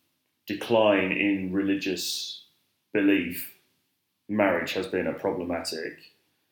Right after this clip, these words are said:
institution because, you know, whereas before, and, and, and with societal expectation as well, you know, whereas before it was this idea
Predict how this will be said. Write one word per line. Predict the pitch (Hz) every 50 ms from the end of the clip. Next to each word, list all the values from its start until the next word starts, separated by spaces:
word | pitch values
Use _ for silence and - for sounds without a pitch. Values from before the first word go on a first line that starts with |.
| _ _ _ _ _ -
institution | 123 113 110 - - 104 98 - - 131 131 123 - - 101 95 87
because, | 101 98 - - 117 110 107 104 101 98 98 98 98 - - - - - - _ _ _ _ _ _ _ _ _ _ _ _ _ _ _ _ _ _ _ _ _ _ _
you | - 151 147
know, | 131 113 107 107
whereas | 131 143 139 131 123 120
before, | 120 120 123 - 147 147 139 131 127 127 123 123 - - - - - - - - - - - - - - - - _ _ _ _ _ _ _ _ _ _ _ _ _ -
and, | 117 120 120 117
and, | 123 123 120 117 -
and | 113 117 117
with | 117 113 113
societal | - - - - 123 110 104 - - 101 95
expectation | 85 - - - - - 131 120 117 - 95 95
as | 90 -
well, | 123 127 113 98
you | 101 104
know, | 104 98
whereas | 95 104 101 98 95 -
before | - 98 - - 123 117 107 107 101 98 92 - - -
it | 104 98
was | 92 98 98
this | 95 87 -
idea | 104 95 95 90 87 92 90 87 87 87 87 85 80